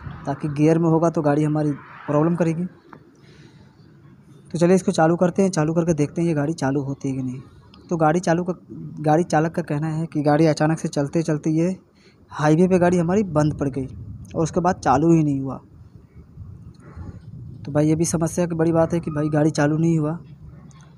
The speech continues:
तो यहाँ पे मैंने दिखाया आप लोगों को कि भाई गाड़ी चालू हुआ नहीं। तो फ्रेंड सबसे पहले बात एक बताता हूँ कि इसके फ़िल्टर जो है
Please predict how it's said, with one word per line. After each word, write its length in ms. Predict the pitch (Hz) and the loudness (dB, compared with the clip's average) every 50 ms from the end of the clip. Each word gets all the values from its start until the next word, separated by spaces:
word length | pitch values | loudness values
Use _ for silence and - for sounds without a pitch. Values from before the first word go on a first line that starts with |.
| - - - - - _ - _ _ _ - - - - | -20 -20 -20 -20 -20 _ -20 _ _ _ -20 -20 -14 -6
तो 60 | - 160 | -4 -2
यहाँ 200 | 160 156 170 175 | 0 0 0 0
पे 80 | 180 180 | 0 0
मैंने 180 | 180 180 185 165 | 0 0 0 0
दिखाया 380 | 160 151 - 156 160 170 170 | -2 -4 -2 -2 2 2 2
आप 100 | 170 165 | 2 2
लोगों 200 | 175 175 170 170 | -2 -4 -4 -4
को 40 | 170 | -6
कि 80 | 180 170 | -6 -4
भाई 160 | 151 151 160 151 | -2 -2 -2 0
गाड़ी 200 | 147 151 156 160 | 0 -2 -2 -4
चालू 340 | - - 151 139 143 147 135 | -4 -4 -4 -2 -2 -2 -4
हुआ 280 | 127 - 143 147 165 165 | -4 -4 0 2 2 4
नहीं। 200 | 156 147 139 151 - - - - - - - - - - - - - - - - - - - - - - - - - - - | 2 0 -2 -4 -8 -14 -16 -16 -16 -16 -16 -16 -18 -18 -18 -18 -18 -18 -18 -18 -18 -18 -18 -18 -18 -18 -18 -18 -18 -6 -6
तो 80 | 185 | -2
फ्रेंड 220 | 165 190 202 202 180 | 2 2 2 4 4
सबसे 260 | - 175 - - 190 - | 2 0 2 2 2 4
पहले 240 | - 180 175 185 180 156 143 147 | 4 4 4 2 0 -2 -2 0
बात 220 | 156 156 165 165 | 2 2 2 0
एक 120 | 170 156 | -2 0
बताता 280 | 156 151 147 151 147 147 | 0 0 0 0 -2 -2
हूँ 160 | 147 147 160 | -2 -4 -6
कि 120 | 156 - 156 | -6 -6 -6
इसके 300 | 156 - - 196 190 185 | -6 -4 -2 -2 -2 -2
फ़िल्टर 400 | 190 - 170 160 156 - 196 196 | -2 -2 -2 -2 0 0 -2 0
जो 140 | 185 180 165 | 0 0 0
है 160 | 147 156 185 | -2 -2 -6